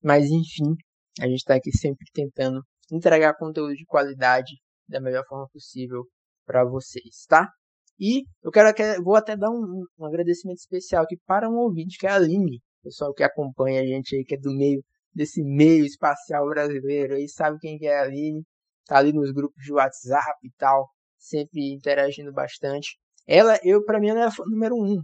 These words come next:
do, do podcast. Porque ela disse que escuta o mesmo, os mesmos episódios várias vezes. Quatro, cinco vezes ela escuta de novo. Então, assim, um negócio incrível, <laughs> tá? Aline, muito obrigado, um salve aí pra você.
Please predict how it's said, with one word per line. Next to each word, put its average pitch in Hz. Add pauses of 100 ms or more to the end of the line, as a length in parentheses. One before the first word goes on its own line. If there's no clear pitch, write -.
do, 131
do 135
podcast. 131
Porque -
ela 139
disse 160
que 202
escuta 185
o 175
mesmo, 180
os 156
mesmos 214
episódios 180
várias 175
vezes. 139 (340)
Quatro, 156
cinco 170
vezes 147
ela 160
escuta 175
de 147
novo. 139 (560)
Então, 147
assim, 147
um 139
negócio 143 (380)
incrível, 165 (180)
<laughs> -
tá? 170 (600)
Aline, 147
muito 165
obrigado, 151
um 156
salve 139
aí 135
pra 139
você. 139